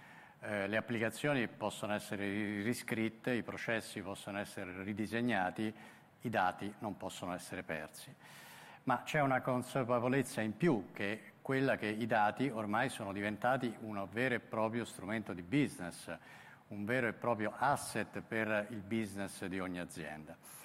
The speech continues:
E quindi questi dati vanno condivisi all'interno dell'azienda, all'interno dei vari dipartimenti, ma anche all'esterno dell'azienda, eh, in conformità ovviamente alle norme, ma partner e fornitori devono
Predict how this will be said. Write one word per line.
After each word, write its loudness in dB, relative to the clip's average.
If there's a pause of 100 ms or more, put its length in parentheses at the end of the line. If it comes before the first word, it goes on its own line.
(300)
E -2
quindi 4
questi 0
dati 4
vanno 2
condivisi 2
all'interno 0
dell'azienda, 0
all'interno -2
dei -4
vari 2
dipartimenti, -2 (360)
ma 2
anche 2
all'esterno 0
dell'azienda, -6
eh, -10
in -16
conformità -2
ovviamente 0
alle 2
norme, 2 (360)
ma 2
partner 2
e -2
fornitori -2
devono -4